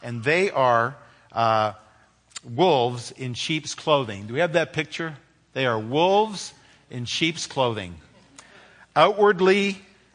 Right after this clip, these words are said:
outwardly they may look fine and normal, but inwardly they are ferocious.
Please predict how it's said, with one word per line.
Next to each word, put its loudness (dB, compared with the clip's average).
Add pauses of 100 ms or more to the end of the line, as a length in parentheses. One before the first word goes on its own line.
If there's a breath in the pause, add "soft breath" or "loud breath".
(200)
outwardly 2
they 0
may 0
look -2 (680)
fine 2
and -4
normal, -2
but -2
inwardly 0 (440 soft breath)
they 0
are 2
ferocious. -6